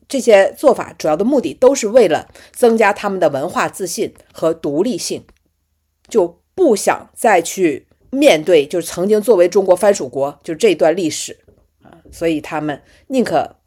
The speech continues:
看不懂自己的史书啊，也要用新的文字。那这一点呢，就也有点理解了啊。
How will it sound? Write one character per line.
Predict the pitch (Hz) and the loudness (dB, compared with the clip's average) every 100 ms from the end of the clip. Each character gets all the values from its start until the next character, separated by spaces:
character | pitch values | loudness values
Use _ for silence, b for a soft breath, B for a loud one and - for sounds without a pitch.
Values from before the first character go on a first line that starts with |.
| - | -10
看 | - 220 | -4 -2
不 | |
懂 | 180 151 | -2 -2
自 | 262 | -4
己 | 151 | -2
的 | 180 | -4
史 | - 143 | -4 -6
书 | - 196 240 | -4 -4 -4
啊， | 147 | -10
也 | 143 127 | -10 -4
要 | 156 185 | -2 -2
用 | 165 | -6
新 | - 233 | -8 -4
的 | 185 | -4
文 | 123 | -4
字。 | 143 170 - b b - | -10 -14 -14 b b -6
那 | 254 | 0
这 | - 427 | 4 4
一 | 220 | 4
点 | 180 151 | 0 -2
呢， | 147 131 - | -10 -10 -6
就 | 170 139 - _ _ - | -4 -4 -6 _ _ -4
也 | 185 156 | -2 2
有 | 165 | 2
点 | 185 143 | 4 2
理 | 131 170 | 0 -2
解 | 185 | -2
了 | 113 - | -2 -12
啊。 | - | -20